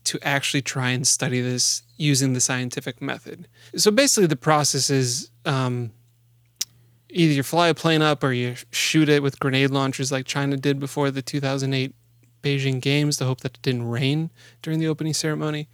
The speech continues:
Um, you basically drop a chemical, either dry ice, um, a particular electrolyzed sand could even work, or soda, or, um, silver iodide, which, um, silver iodide is just shaped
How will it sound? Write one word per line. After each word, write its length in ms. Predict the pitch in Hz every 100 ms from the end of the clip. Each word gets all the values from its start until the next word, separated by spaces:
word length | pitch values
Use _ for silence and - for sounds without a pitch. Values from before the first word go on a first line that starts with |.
| - - - _ -
Um, 260 | 139 131 131
you 100 | 156
basically 360 | - 202 - 175
drop 280 | 156 143 147
a 40 |
chemical, 420 | - 139 135 143
either 360 | 156 165 151 135 - - -
dry 360 | 160 170 160 151
ice, 340 | 147 - - _ _ _ _ -
um, 440 | 131 123 123 120 117 _ - - - _ -
a 60 | -
particular 580 | - 160 156 151 147 143
electrolyzed 880 | 143 143 - 147 135 135 123 - -
sand 580 | - 135 120 135 156 175 - -
could 160 | - 151
even 220 | 151 156
work, 340 | 151 151 - -
or 420 | 151 143 135 135
soda, 360 | - - 147 135 147
or, 140 | 135
um, 200 | 131 127
silver 420 | 120 170 139 131 - - -
iodide, 520 | 135 131 - - - _ - - - -
which, 340 | 147 139 - 151
um, 240 | 131 127
silver 260 | - 139 131
iodide 380 | 123 127 127
is 140 | 127 117
just 320 | 131 - -
shaped 400 | - 147 127 -